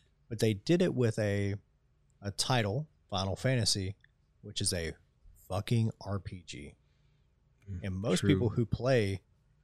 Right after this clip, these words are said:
Speaker 1: Final Fantasy fourteen, so, like, their most, one of the biggest fucking M M Os, if not the biggest right now, that has the most consecutive users.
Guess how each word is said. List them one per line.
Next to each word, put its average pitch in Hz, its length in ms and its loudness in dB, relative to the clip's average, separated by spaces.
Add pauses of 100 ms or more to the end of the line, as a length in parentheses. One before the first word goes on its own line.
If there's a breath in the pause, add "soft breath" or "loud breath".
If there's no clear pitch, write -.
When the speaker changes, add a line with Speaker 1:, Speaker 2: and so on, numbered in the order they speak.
(180)
Speaker 1:
Final 85 280 -2
Fantasy 95 440 -2
fourteen, 120 520 -4
so, 95 140 -2
like, 90 200 -4
their 98 240 -4 (100)
most, 107 440 -10 (520)
one 151 260 4
of 170 140 4
the 127 140 6
biggest 107 440 2
fucking 98 320 0
M 90 120 -4
M 82 120 -2
Os, 90 180 -4
if - 120 -12
not 98 200 -6
the 104 60 -4
biggest 82 440 -4
right 87 140 -6
now, 85 280 -6 (440)
that 104 160 0
has 92 280 -2
the 90 120 -10
most 101 300 -8
consecutive 95 480 0
users. 82 540 -4